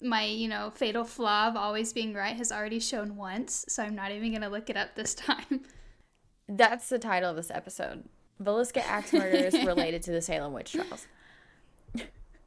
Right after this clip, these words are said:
Speaker 2: So the neighbor was concerned because she thought the house was too quiet. She called Mister Moore's brother,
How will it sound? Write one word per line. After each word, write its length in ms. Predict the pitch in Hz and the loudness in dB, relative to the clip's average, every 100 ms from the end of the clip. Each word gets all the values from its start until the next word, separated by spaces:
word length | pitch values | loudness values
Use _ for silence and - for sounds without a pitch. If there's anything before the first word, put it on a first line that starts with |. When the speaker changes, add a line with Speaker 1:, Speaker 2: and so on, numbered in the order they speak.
| _ _ _ _ _ - - | _ _ _ _ _ -18 6
Speaker 2:
So 380 | 262 240 226 - | 8 8 4 0
the 120 | 214 | 0
neighbor 680 | 226 220 240 269 262 254 - - - - | 4 4 6 6 4 0 -4 -12 -20 -12
was 180 | 208 208 | -6 -4
concerned 460 | 214 208 226 202 196 | -2 0 2 2 0
because 280 | 196 196 180 | 0 0 0
she 140 | 208 | -2
thought 200 | 190 165 | -2 -2
the 60 | 170 | -2
house 260 | 175 170 | -4 -4
was 140 | 185 - | -6 -6
too 120 | 196 | -6
quiet. 460 | - 165 113 - - | -2 0 0 -2 -6
She 100 | 202 | -4
called 240 | 196 175 | -2 -2
Mister 320 | 175 175 185 | -2 -4 -4
Moore's 300 | 175 165 165 | -2 -4 -6
brother, 440 | - 214 196 190 | 0 0 0 -4